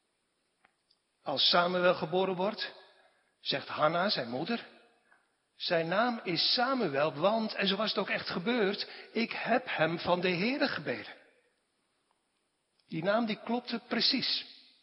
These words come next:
Hoewel, het klopte niet altijd. De vader bijvoorbeeld van het jongetje dat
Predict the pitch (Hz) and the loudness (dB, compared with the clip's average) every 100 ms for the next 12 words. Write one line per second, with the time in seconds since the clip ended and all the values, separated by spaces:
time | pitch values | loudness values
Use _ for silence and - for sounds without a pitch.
0 | _ _ _ _ _ _ _ _ _ _ | _ _ _ _ _ _ _ _ _ _
1 | _ _ _ _ _ _ _ _ _ - | _ _ _ _ _ _ _ _ _ -6
2 | 208 220 - - - _ _ _ - 214 | -2 -2 -6 -16 -20 _ _ _ -16 -8
3 | 240 233 214 226 - 190 180 160 - - | -4 -2 -2 -4 -2 -4 -2 -2 -2 -8
4 | - - - _ _ _ _ _ _ _ | -12 -20 -20 _ _ _ _ _ _ _
5 | _ _ 143 - 170 165 196 214 226 - | _ _ -6 2 6 6 4 -2 -6 -2
6 | 202 247 - 190 165 131 160 175 170 190 | -2 -2 -2 -2 -2 -2 -2 -2 -2 -4
7 | 175 175 | 0 -2